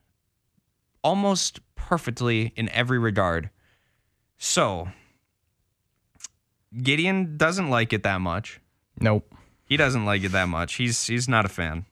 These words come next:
Speaker 1: He's probably not gonna go see it a second time. I'm gonna
Speaker 2: I
Speaker 1: go
Speaker 2: will,
Speaker 1: see
Speaker 2: I
Speaker 1: that
Speaker 2: will not
Speaker 1: tomorrow
Speaker 2: see it
Speaker 1: with
Speaker 2: a
Speaker 1: my
Speaker 2: second time.
Speaker 1: brothers and enjoy it, I'm sure, just as much, if not more.
Speaker 2: Yeah.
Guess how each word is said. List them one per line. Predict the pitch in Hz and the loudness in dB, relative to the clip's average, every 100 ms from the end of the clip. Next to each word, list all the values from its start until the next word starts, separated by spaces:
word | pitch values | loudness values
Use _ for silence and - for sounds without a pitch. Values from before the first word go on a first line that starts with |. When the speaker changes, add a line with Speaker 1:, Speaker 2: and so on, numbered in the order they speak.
| _ _ _ _ _ _ _ _ | _ _ _ _ _ _ _ _
Speaker 1:
He's | 156 180 | 0 2
probably | 170 139 131 | 2 2 2
not | 113 107 | 2 2
gonna | 107 98 | 2 0
go | 98 | 0
see | 92 92 | 0 -2
it | 82 | -2
a | |
second | - 80 80 | -4 -4 -6
time. | 78 78 78 95 - | -8 -6 -6 -4 2
I'm | 170 226 | 4 4
gonna | 175 | 2
Speaker 2:
I | |
Speaker 1:
go | 117 | 4
Speaker 2:
will, | 107 | 2
Speaker 1:
see | - 117 | 2 2
Speaker 2:
I | |
Speaker 1:
that | 107 92 | 2 4
Speaker 2:
will | 104 | 4
not | 101 87 | 6 4
Speaker 1:
tomorrow | 87 | 2
Speaker 2:
see | 101 | 2
it | |
Speaker 1:
with | 131 143 | 2 2
Speaker 2:
a | |
Speaker 1:
my | 117 | 0
Speaker 2:
second | 101 98 | 0 0
time. | 85 | 0
Speaker 1:
brothers | 85 104 - _ _ _ - | -2 -4 -6 _ _ _ -6
and | 98 95 | -2 -2
enjoy | - 104 98 110 98 | 0 0 2 2 2
it, | 90 - _ _ _ _ _ | 0 -6 _ _ _ _ _
I'm | 107 107 | 0 0
sure, | 110 180 160 | 2 0 0
just | 160 220 - | 0 -2 -2
as | 135 | -2
much, | 113 87 110 - _ _ | 0 -2 -4 -10 _ _
if | - 147 | -6 -4
not | - 110 | 0 0
more. | 92 80 95 110 _ _ _ _ _ _ _ _ | 0 -4 -4 -8 _ _ _ _ _ _ _ _
Speaker 2:
Yeah. | 82 - - | -8 -6 -8